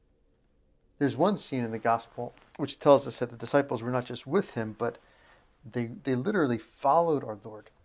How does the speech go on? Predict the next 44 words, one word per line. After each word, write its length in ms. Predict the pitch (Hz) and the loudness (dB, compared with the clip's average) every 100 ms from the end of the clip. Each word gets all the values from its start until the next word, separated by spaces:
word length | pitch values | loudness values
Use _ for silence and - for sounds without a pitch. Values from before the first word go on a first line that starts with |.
| _ _ | _ _
into 240 | 139 123 | -12 -10
his 160 | - 110 | -12 -14
place 340 | - 110 - | -10 -10 -10
of 140 | - - | -18 -20
prayer. 300 | 107 - _ _ _ _ _ _ _ _ _ _ _ _ _ _ 147 | -20 -20 _ _ _ _ _ _ _ _ _ _ _ _ _ _ -8
We 100 | 127 | -4
see 180 | - | -2
this 260 | 123 123 - | -2 -2 -6
in, 160 | 113 120 | -10 -10
in 260 | 120 107 110 - | -12 -12 -16 -20
the 80 | |
first 460 | 120 139 156 - - _ | -8 0 0 -2 -14 _
chapter 520 | - 147 147 117 113 - _ _ _ _ _ | -2 0 -2 -8 -8 -12 _ _ _ _ _
of 140 | 123 | -16
the 40 | - | -4
Gospel 460 | 123 120 113 117 | 0 0 0 -8
of 60 | 110 | -8
Saint 200 | - 110 | -8 -10
Mark. 400 | 117 113 - _ _ _ _ _ _ _ _ _ _ _ _ _ _ _ - | -6 -8 -10 _ _ _ _ _ _ _ _ _ _ _ _ _ _ _ -6
There 240 | 120 135 | 2 2
we 120 | 120 | 4
read, 260 | 123 131 135 | 2 0 -2
"In 80 | 123 | -2
the 80 | |
morning, 540 | 127 147 214 185 107 - _ - - _ _ - | -2 0 2 2 -2 -6 _ -20 -20 _ _ -4
in 140 | 143 | 0
the 80 | 143 | 0
morning, 520 | 143 214 175 117 117 | 2 2 2 0 0
while 220 | 131 131 | 2 4
it 80 | 139 | 2
was 100 | 127 | -4
still 260 | - - 113 | -6 -4 -4
very 380 | 110 160 190 | -2 -2 -2
dark, 440 | 151 160 147 120 - _ _ _ _ | -6 -6 -6 -8 -10 _ _ _ _
he 180 | _ 175 | _ -8
got 280 | 147 139 151 | -2 -2 -2
up 240 | 165 165 | -4 -4
and 140 | 117 | -8
went 260 | 127 139 139 | -6 -6 -6
out 220 | 135 143 | -8 -8
to 100 | - | -12
a 20 | |
deserted 500 | 117 117 117 127 127 | -10 -10 -8 -8 -8
place, 500 | - 117 113 - - | -10 -12 -10 -12 -18